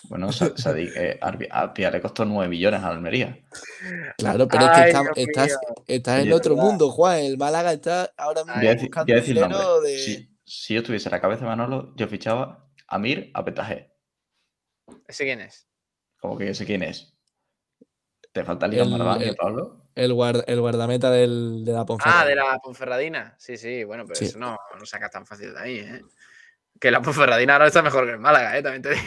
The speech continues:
Speaker 3: <laughs>
Speaker 2: Es, es que,
Speaker 3: Eh,
Speaker 2: es que la realidad es
Speaker 3: por cierto,
Speaker 2: Bueno.
Speaker 3: dicen por aquí, Alonso treinta y uno, "Se cometería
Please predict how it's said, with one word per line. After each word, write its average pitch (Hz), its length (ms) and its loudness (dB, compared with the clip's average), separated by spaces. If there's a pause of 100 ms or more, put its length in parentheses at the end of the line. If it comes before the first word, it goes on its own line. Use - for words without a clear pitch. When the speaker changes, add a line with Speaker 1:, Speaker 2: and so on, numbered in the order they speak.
(140)
Speaker 3:
<laughs> - 680 -2
Speaker 2:
Es, 104 220 2
es 120 180 4
que, 127 100 2
Speaker 3:
Eh, 143 200 8
Speaker 2:
es 147 80 2
que 127 80 6
la 127 160 6
realidad 120 520 0
es - 220 -14 (540)
Speaker 3:
por 131 160 -2
cierto, 160 460 -2
Speaker 2:
Bueno. 127 100 2
Speaker 3:
dicen 160 1160 -4 (840)
por 147 140 -4
aquí, 156 600 -4 (280)
Alonso 143 320 -10
treinta 147 240 -4
y 143 60 -2
uno, 175 100 -6
"Se 170 120 -4
cometería 135 580 -2